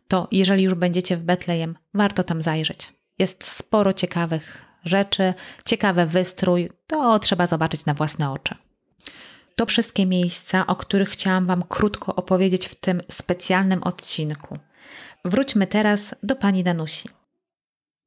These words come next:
Pani Danusia była uczestniczką jednej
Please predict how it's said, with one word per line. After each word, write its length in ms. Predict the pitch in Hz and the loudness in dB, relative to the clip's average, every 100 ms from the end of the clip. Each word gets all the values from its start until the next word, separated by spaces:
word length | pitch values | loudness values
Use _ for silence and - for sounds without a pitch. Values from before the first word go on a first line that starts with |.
| _ _ - | _ _ 0
Pani 280 | 247 320 247 | 2 4 4
Danusia 800 | 180 160 147 - - 143 151 - _ _ | 2 0 -2 -4 -4 -4 -6 -10 _ _
była 280 | 202 240 240 | 2 4 4
uczestniczką 1080 | 190 - 170 - 185 190 - - 190 180 180 | 0 -2 -2 0 -2 -2 -4 -2 0 2 0
jednej 640 | 170 175 202 202 196 190 | -2 0 2 4 4 2